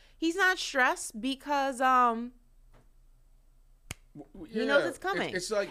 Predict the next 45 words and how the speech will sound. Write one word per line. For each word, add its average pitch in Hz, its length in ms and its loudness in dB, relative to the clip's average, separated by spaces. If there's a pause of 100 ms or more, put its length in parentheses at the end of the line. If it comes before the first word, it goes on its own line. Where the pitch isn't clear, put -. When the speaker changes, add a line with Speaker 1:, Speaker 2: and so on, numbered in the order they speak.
Speaker 1:
And 294 160 0
sorry, 302 380 4
Speaker 2:
Bosa. - 60 -2
Speaker 1:
guys, 233 240 2
the 226 120 -4
video 240 380 -2
did 214 180 -2
not 196 300 -2
have 220 260 -2
audio. 175 400 0
We 170 160 -4
realized 160 540 -2
that 156 180 -2
after. 139 360 -6
It 131 80 -6
wasn't 151 260 -4
just 165 180 -8
us. 139 240 -4
They 143 160 -6
didn't 147 180 -6
hear 151 180 -6
it 143 60 -6
in 143 80 -8
the 147 60 -10
chat 131 280 -6
as 143 100 -10
well, - 300 -10
Speaker 2:
Okay, 139 220 -2
Speaker 1:
so. 123 40 -6
Speaker 2:
great. 123 560 -4
Basically, 170 320 -2
what 135 160 -2
Joe 139 240 -4
said 135 320 -4
was 117 160 -10
this. 110 400 -8 (380)
Put, 147 240 -6
put, 147 240 -10
put 180 160 -8
the 160 60 -6
camera 139 360 -6
on 123 80 -8
me, 123 140 -6
B 110 180 -8
C. 110 380 -12